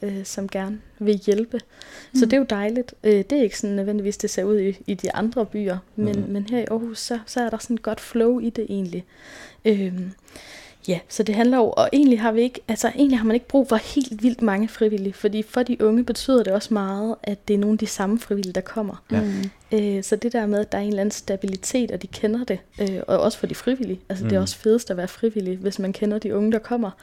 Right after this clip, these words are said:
Speaker 3: Man lærer dem bedre at kende.
Speaker 1: Lige præcis, det er
Speaker 3: Ja.
Speaker 1: jo det, det er relationen, der skal bære det, ikke?
Speaker 2: Mm.
Speaker 1: Så egentlig så har vi bare brug for, øh, en lille gruppe frivillige, som, som er stabile og har lyst til, også har lyst til at være en del af et fællesskab, ikke?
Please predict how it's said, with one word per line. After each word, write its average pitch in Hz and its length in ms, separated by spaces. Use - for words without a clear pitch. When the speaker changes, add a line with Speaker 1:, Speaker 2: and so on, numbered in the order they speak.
Speaker 3:
Man 92 100
lærer 92 180
dem 92 100
bedre 95 160
at 98 60
kende. 95 300
Speaker 1:
Lige 233 200
præcis, 226 360
det 208 120
er 214 60
Speaker 3:
Ja. 214 60
Speaker 1:
jo 226 60
det, - 440
det 208 80
er 202 160
relationen, 202 520
der 175 60
skal - 220
bære 196 220
det, 208 120
ikke? 220 140
Speaker 2:
Mm. 226 100
Speaker 1:
Så 208 140
egentlig 262 240
så 220 60
har 220 60
vi 214 80
bare 185 180
brug 214 260
for, 185 260
øh, 196 120
en 196 120
lille 208 320
gruppe 196 260
frivillige, 196 520
som, 190 300
som 185 260
er 196 40
stabile 202 560
og 190 60
har 185 120
lyst 196 300
til, 196 140
også - 240
har 196 80
lyst 196 200
til 214 80
at 190 40
være 180 100
en 196 40
del 220 200
af 180 40
et 170 100
fællesskab, 190 460
ikke? 208 140